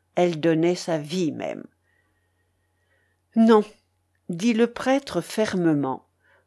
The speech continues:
en étendant sa main sèche vers l'église neuve,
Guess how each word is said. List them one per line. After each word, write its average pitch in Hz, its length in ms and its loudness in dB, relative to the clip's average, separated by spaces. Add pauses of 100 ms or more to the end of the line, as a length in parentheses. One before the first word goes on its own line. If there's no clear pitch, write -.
(160)
en 170 160 2
étendant 226 560 0
sa 196 180 -2
main 175 200 2
sèche 269 500 -2
vers 165 220 -2
l'église 180 500 -4
neuve, 175 520 0